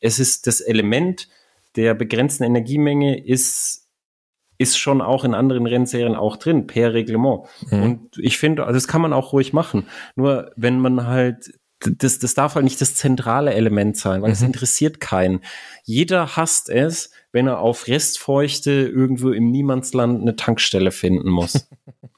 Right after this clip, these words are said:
Speaker 1: Das hasst jeder. Und ich als Motorradfahrer, ich, ich habe gerade ein
Speaker 2: Du noch mit
Speaker 1: Testmotorrad.
Speaker 2: deiner Indien. <laughs>
Speaker 1: Ja, eins Komma sechs Liter Reserve. Kannst du dir vorstellen, oder?
Speaker 2: Oh, das ist großzügig. <laughs>
Speaker 1: Ja. Also weißt du, wenn, wenn, wenn der, wenn die Reservelampe angeht, dann ist besser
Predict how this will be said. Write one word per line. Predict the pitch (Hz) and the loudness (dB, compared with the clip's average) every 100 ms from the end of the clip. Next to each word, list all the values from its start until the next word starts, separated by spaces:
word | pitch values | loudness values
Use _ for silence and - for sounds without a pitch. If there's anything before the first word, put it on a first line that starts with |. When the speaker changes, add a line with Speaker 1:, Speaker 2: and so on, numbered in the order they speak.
| - | -12
Speaker 1:
Das | - 110 127 | -2 0 0
hasst | 151 - 143 | 0 0 0
jeder. | 143 135 101 | 2 2 2
Und | 107 110 | 0 0
ich | - 123 143 | -2 -2 0
als | 135 | 0
Motorradfahrer, | 135 131 147 139 139 131 127 - - | 0 2 0 0 0 2 0 -4 -4
ich, | 131 135 110 127 143 - | 0 0 -2 -4 -2 -2
ich | 131 - | -10 -6
habe | 135 143 | -4 -2
gerade | 147 139 | 0 0
ein | 127 | 0
Speaker 2:
Du | 127 | -2
noch | 143 123 | 0 0
mit | 123 | 0
Speaker 1:
Testmotorrad. | 120 117 | 0 0
Speaker 2:
deiner | - | 0
Indien. | 127 110 107 151 - | 0 0 0 -2 -2
<laughs> | 139 - 151 - 254 - | -4 -2 -6 -2 -4 -4
Speaker 1:
Ja, | - 147 151 - | -2 0 0 -4
eins | 139 185 - | -2 -2 -2
Komma | 185 180 160 | -2 0 2
sechs | 165 160 - | 0 0 -2
Liter | 156 151 | 0 2
Reserve. | 143 139 127 123 104 90 95 - - - - - | 2 2 2 0 -2 -6 -10 -18 -20 -20 -16 -4
Kannst | 135 135 | -2 0
du | 139 | 0
dir | 131 | 2
vorstellen, | 127 131 120 - 98 98 | 2 2 0 0 0 2
oder? | 127 165 120 131 | 0 -2 -4 -2
Speaker 2:
Oh, | 123 | 0
das | 98 107 | 2 0
ist | |
großzügig. | - 123 - 101 95 - 123 - | 0 0 2 2 0 0 0 0
<laughs> | 135 - | -2 0
Speaker 1:
Ja. | 120 120 98 95 160 - - - - | 0 2 0 -2 -4 -4 -20 -20 -10
Also | - 123 | -2 0
weißt | 147 165 | 0 2
du, | |
wenn, | 156 151 | 0 0
wenn, | 151 156 | 0 0
wenn | 147 151 | 0 2
der, | 147 143 127 | 0 0 0
wenn | 143 | 0
die | 143 | 0
Reservelampe | 139 156 185 165 160 160 | 2 2 0 0 0 2
angeht, | 143 165 156 151 151 - | 2 2 2 0 0 0
dann | 135 139 117 | 2 2 -2
ist | 101 135 - - | 0 0 0 -2
besser | 143 139 - | 0 2 2